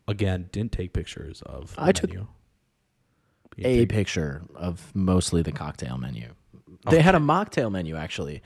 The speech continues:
Speaker 1: They did
Speaker 2: which
Speaker 1: have a
Speaker 2: was very
Speaker 1: mocktail
Speaker 2: cool.
Speaker 1: menu.
Speaker 2: They had a mocktail menu,
Speaker 1: which is good for kids.
Speaker 2: Yeah, which I, I thought was
Speaker 1: Well,
Speaker 2: very interesting.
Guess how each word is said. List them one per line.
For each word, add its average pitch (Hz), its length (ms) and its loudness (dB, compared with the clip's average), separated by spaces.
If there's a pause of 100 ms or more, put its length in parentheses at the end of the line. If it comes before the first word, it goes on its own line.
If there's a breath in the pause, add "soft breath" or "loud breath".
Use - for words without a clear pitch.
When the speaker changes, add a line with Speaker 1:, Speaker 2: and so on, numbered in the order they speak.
Speaker 1:
They 127 120 0
did 143 100 6
Speaker 2:
which 165 80 10
Speaker 1:
have 190 80 6
a - 20 8
Speaker 2:
was 135 100 4
very 180 280 4
Speaker 1:
mocktail 98 100 -2
Speaker 2:
cool. 131 120 2
Speaker 1:
menu. 90 100 -4
Speaker 2:
They 113 60 -2
had 139 80 0
a - 20 -2
mocktail 139 460 -4
menu, 78 360 -14
Speaker 1:
which 120 140 -10
is 117 60 -16
good - 180 -12
for 120 100 -14
kids. - 400 -10
Speaker 2:
Yeah, 135 140 4
which 98 200 0
I, 123 180 -2
I 113 40 -2
thought 117 180 4
was 110 120 4
Speaker 1:
Well, 92 100 4
Speaker 2:
very 120 200 4
interesting. 92 300 -8